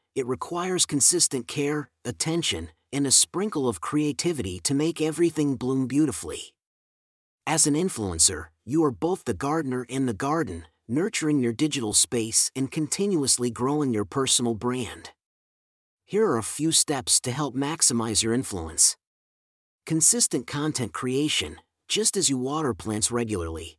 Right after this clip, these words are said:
you need to consistently feed your audience with fresh and engaging content.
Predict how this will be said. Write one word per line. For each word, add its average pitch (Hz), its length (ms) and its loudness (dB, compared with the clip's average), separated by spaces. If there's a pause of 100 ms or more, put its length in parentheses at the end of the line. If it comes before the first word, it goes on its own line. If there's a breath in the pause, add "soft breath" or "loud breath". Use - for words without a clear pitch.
(120)
you 160 140 -2
need 185 220 -2
to 170 60 0
consistently 120 800 0
feed 139 320 -2
your 117 140 0
audience 120 500 0
with 107 140 -4
fresh 143 560 -4
and 123 100 -2
engaging 123 540 0
content. 123 640 -6